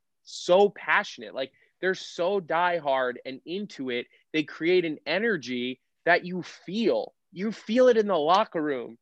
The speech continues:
You feel it in warm-ups. You feel it when you score a goal. You, you, you almost have an out-of-body experience. It's so incredible. So I agree with your sentiment.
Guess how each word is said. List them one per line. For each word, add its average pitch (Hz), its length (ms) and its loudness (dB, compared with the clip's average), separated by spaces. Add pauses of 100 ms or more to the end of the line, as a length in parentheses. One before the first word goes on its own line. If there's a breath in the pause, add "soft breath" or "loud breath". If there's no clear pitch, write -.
(240)
You 185 160 -6
feel 226 320 0
it 208 80 2
in 165 220 -2
warm-ups. 160 680 0
You 175 160 -10
feel 220 380 2
it 214 140 4 (340)
when 190 180 0
you 202 140 0
score 214 400 2
a 190 60 0
goal. 151 580 2
You, 196 500 -8
you, 196 220 -6
you 196 180 2
almost 240 340 6
have 208 160 6
an 208 60 0
out-of-body 180 540 2
experience. 170 720 -6
It's - 160 -20
so 147 160 -6
incredible. 160 680 -2
So 147 500 -2 (640)
I 185 160 4
agree 190 460 -6
with 208 180 -10
your 156 140 -10
sentiment. 143 600 -10